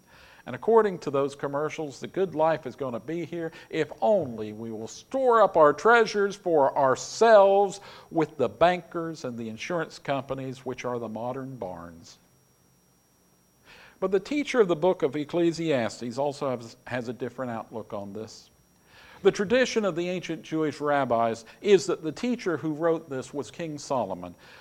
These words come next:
Da-, King David's son, who had, he had the good life. He had hundreds of wives, was more wealthy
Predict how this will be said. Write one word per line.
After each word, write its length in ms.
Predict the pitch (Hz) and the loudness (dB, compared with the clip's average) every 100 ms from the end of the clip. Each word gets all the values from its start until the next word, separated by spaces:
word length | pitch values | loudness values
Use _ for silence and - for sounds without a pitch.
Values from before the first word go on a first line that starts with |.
| - | -8
Da-, 240 | 131 165 170 | 0 2 2
King 340 | - - 165 | -2 -6 -2
David's 420 | 139 165 160 143 | 2 2 0 -6
son, 380 | - 156 151 156 | -6 -2 0 -2
who 160 | 131 123 | -6 -8
had, 300 | 110 107 - _ - - _ _ - | -6 -8 -10 _ -20 -20 _ _ -10
he 120 | 151 | -6
had 200 | 139 147 | -4 -4
the 60 | 147 | -6
good 260 | 135 113 | -8 -8
life. 300 | 101 92 95 - | -8 -10 -12 -12
He 100 | 123 | -8
had 200 | 120 110 | -6 -6
hundreds 500 | 107 185 160 123 113 | -4 -4 -4 -6 -4
of 220 | 101 95 | -6 -2
wives, 580 | 135 175 170 160 160 127 | 4 4 4 0 -6 -10
was 220 | 104 98 | -12 -6
more 200 | 160 170 | -2 0
wealthy 600 | 131 156 190 185 180 170 | 2 4 4 4 -4 -6